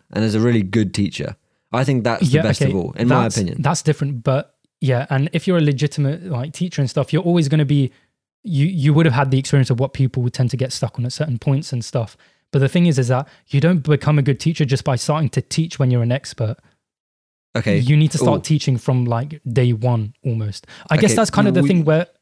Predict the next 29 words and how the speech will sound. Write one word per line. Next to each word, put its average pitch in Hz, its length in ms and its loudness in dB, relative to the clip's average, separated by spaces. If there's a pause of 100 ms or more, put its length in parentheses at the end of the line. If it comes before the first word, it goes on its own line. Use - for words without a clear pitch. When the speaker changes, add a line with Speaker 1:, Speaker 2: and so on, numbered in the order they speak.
(260)
Speaker 2:
sorry, 123 300 0
that, 175 320 2
that's 196 160 2
the - 40 -16
kind 196 160 -2
of 156 60 -2
thing 160 120 0
where 151 180 0
I 143 80 2
would, 139 180 -2 (840)
whenever 175 300 2
I 147 60 4
learn 147 200 6
something 147 260 0
new, 127 220 2
I 131 80 -2
would 151 100 2
always 180 140 2
just 165 160 -2
try 156 160 0
and 139 120 2 (520)
tell - 160 -4
my 131 100 0
dad 120 460 -2
or 127 80 -4
brother 120 340 -4
about 117 300 -4
it 160 40 -8
and 123 100 -6